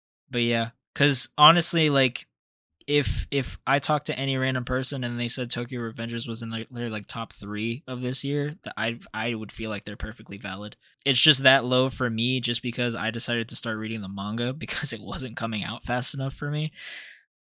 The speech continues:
Definitely recommend you should check it out. It's, like, the most popular anime this year, in my opinion. Oh, speaking of that, <laughs> speaking of Tokyo Revengers, my screensaver just changed to Tokyo Revengers.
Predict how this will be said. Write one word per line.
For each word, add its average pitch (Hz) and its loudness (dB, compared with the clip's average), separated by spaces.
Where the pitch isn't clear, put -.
Definitely 180 4
recommend 165 2
you 151 2
should 143 0
check 147 2
it 143 -2
out. 139 0
It's, 131 0
like, 135 -2
the 143 -6
most 131 -2
popular 123 0
anime 120 -2
this 113 0
year, 117 0
in 107 -8
my 104 -4
opinion. 117 -8
Oh, 190 -2
speaking 160 -2
of 147 -4
that, 156 2
<laughs> - 6
speaking 180 2
of 170 2
Tokyo 170 4
Revengers, 139 2
my 135 0
screensaver 127 -2
just 120 -6
changed 123 -2
to 127 -4
Tokyo 127 -6
Revengers. 123 -8